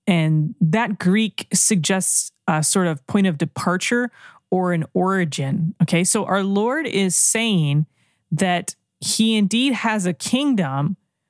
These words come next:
but his kingdom is so different that it's almost not a kingdom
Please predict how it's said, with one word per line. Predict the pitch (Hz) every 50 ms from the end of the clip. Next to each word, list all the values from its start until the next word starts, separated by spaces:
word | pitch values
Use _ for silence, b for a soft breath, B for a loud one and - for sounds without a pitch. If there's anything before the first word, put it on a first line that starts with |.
| _ _
but | - 180 196
his | 202 208 202 -
kingdom | - - - 233 240 247 254 262 254 220
is | 185 190 185 175 -
so | - - - - - - - 233 247 262 285 269
different | 202 170 196 208 220 - - 202 185 170 170 160 -
that | - 180 170
it's | 185 175 -
almost | - 185 196 202 202 190 180 - -
not | 180 185 180 180 190 - 175
a |
kingdom | 160 - - - 170 151 143 135 123 135 135 160 165